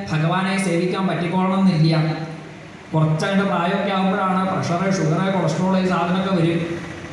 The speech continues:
നല്ലതുപോലെ ഭഗവത് പ്രസാദം ആസ്വദിക്കാൻ സാധിക്കുന്നില്ല, ഭഗവാനെ ഭജിക്കാൻ സാധിക്കുന്നില്ല.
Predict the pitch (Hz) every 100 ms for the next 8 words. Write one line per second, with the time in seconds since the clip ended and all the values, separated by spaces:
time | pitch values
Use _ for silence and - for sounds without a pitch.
0 | - - 170 180 196 196 196 190 170 185
1 | 190 170 185 190 190 185 160 190 190 196
2 | 196 185 170 190 208 196 196 202 202 -
3 | - - - - - - - - - -
4 | - - 170 175 190 196 156 156 160 185
5 | 196 196 196 190 185 202 208 196 202 196
6 | 196